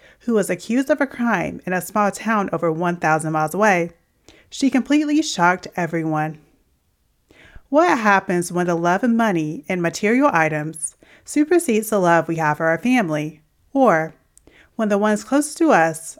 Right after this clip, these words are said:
are more valuable dead than they ever were alive? This is the tale of Marie Healy. Audrey Marie Frazier was born on June fourth,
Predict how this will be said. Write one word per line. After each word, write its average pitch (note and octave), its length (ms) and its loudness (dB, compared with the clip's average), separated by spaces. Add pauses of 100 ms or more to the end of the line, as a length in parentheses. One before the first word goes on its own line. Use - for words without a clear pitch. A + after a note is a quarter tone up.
are F#3+ 100 -2
more F#3 180 2
valuable A#3+ 420 2
dead F#3+ 460 2 (360)
than A3 140 0
they G#3 160 2
ever F#3+ 300 2
were D#3+ 140 4
alive? E3+ 540 0 (1000)
This - 260 -4
is C4+ 120 -2
the D#4 120 0
tale E3 560 0
of E3+ 140 -4
Marie E3+ 400 -4
Healy. - 600 -8 (2500)
Audrey C4+ 460 4
Marie D#4 300 4
Frazier E3 640 -2
was D#3+ 200 -4
born F3 260 -2
on D#3+ 180 0
June B3 240 0
fourth, D#3+ 460 -2